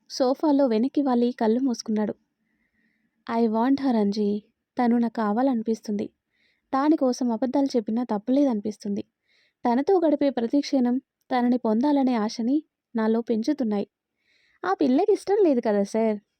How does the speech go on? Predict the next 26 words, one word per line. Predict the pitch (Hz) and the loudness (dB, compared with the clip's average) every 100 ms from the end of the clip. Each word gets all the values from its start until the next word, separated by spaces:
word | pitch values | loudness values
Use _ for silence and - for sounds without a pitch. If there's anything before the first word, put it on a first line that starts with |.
| _ _ _ _ _ - | _ _ _ _ _ -6
"రాజ్ | 214 214 262 | -2 -2 0
అంటే | 311 262 269 | 0 2 0
ఇష్టం | 233 - 262 | 0 -2 0
లేదు, | 226 202 - _ _ _ | 0 0 -6 _ _ _
కానీ | 233 214 254 381 _ _ _ | -2 0 2 0 _ _ _
ప్రణయ్ని | 226 220 240 254 254 247 | -2 0 2 2 2 0
ఇష్టపడుతుంది. | - 262 254 220 208 202 - _ _ _ _ _ _ | -2 -4 -2 -4 -4 -6 -8 _ _ _ _ _ _
ఆ | - 226 | -4 0
ఇష్టమే | 220 - 269 262 | 0 0 0 2
నన్ను | 240 214 233 330 - _ | 2 2 2 0 -2 _
తన | - 226 220 | -2 0 0
వైపుకి | 208 208 240 254 | 0 -2 -2 -2
లాగేస్తుంది | 233 202 220 277 294 247 | 0 0 -2 -2 0 0
అంజయ్. | 208 202 202 196 _ _ _ _ _ _ 320 | 0 0 -2 -4 _ _ _ _ _ _ 0
ఇది | 320 320 | 2 2
తప్పో | 240 214 330 349 | 0 0 0 2
ఒప్పో | 285 269 | 2 0
తెలియటం | 262 226 240 285 262 | 2 2 2 2 2
లేదు, | 214 214 - _ _ _ _ 233 | 0 -2 -8 _ _ _ _ -4
but | 233 226 | -2 0
నేను | 220 240 | 0 2
మాత్రం | 277 247 240 247 262 _ _ _ | 2 2 0 -2 -2 _ _ _
తనని | 247 233 226 240 | 0 2 2 2
బలంగా | 208 202 214 311 | 0 0 0 0
కోరుకుంటున్నాను." | 311 254 240 240 226 214 208 - _ _ _ _ _ _ _ | 2 0 0 -4 -2 -2 -2 -6 _ _ _ _ _ _ _
"సార్, | - 247 233 | -4 0 0